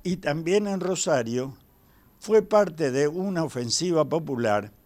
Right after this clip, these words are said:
que si la queremos mirar con ojos de actualidad, mirémosla en lo que ocurre en este momento. Hay una ofensiva popular en la que estamos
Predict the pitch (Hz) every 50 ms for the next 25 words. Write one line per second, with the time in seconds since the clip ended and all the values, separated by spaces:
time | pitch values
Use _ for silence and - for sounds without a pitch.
0 | _ _ _ _ _ _ _ _ _ _ _ _ _ _ _ _ _ _ _ _
1 | _ _ _ _ _ _ _ _ _ _ _ _ _ _ _ _ _ _ _ _
2 | _ _ _ _ - - 151 135 - - 139 131 139 139 143 151 165 190 190 190
3 | 190 175 160 170 160 151 151 160 160 147 131 120 117 117 - _ _ _ _ _
4 | _ _ _ _ _ _ _ _ _ _ _ _ _ _ _ - - 120 131 143
5 | 160 180 175 - 170 156 127 127 123 110 95 - 117 120 120 120 120 135 143 147
6 | 143 127 120 117 120 - _ _ _ _ _ _ _ - _ _ - - 139 143
7 | 170 160 175 196 190 190 190 185 185 175 180 185 190 196 196 185 175 165 165 -
8 | 131 147 139 - - 165 180 185 175 160 170 160 131 135 135 143 151 151 151 151
9 | - 151 135 135 151 170 190 180 143 101 - 120 131 135 147 185 202 202 190 170
10 | 147 139 131 107 95 110 123 120 101 - - - 147 156 143 143 151 139 131 95
11 | 113 117 123 143 143 131 123 110 95 85 85 - _ _ _ _ _ _ _ _
12 | _ _ _ _ _ _ _ _ _ _ _ _ _ _ _ _ _ _ _ _
13 | _ - 156 151 147 151 151 147 151 - 175 165 - - 208 208 214 208 214 214
14 | 208 190 175 147 -